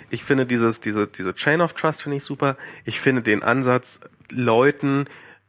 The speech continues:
hey, ihr könnt mich mit der Kommandozeile umgehen oder mit, ihr wollt euch keine Programme runterladen, also macht das über einen Webbrowser,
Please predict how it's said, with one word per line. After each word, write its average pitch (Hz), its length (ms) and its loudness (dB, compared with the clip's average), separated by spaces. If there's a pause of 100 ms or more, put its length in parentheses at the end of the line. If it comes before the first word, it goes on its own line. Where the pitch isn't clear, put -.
(180)
hey, 143 260 2
ihr 120 120 -4
könnt 123 200 -2
mich 120 140 -4
mit 123 120 -6
der 113 100 2
Kommandozeile 113 560 0
umgehen 131 340 -2
oder 113 200 0
mit, - 320 -6
ihr 113 160 -2
wollt 113 180 2
euch 110 140 0
keine 113 180 -2
Programme 113 380 -2
runterladen, 117 560 2
also 110 180 -2
macht 110 180 -2
das 110 100 -16
über 107 100 -4
einen 107 120 -2
Webbrowser, 120 540 0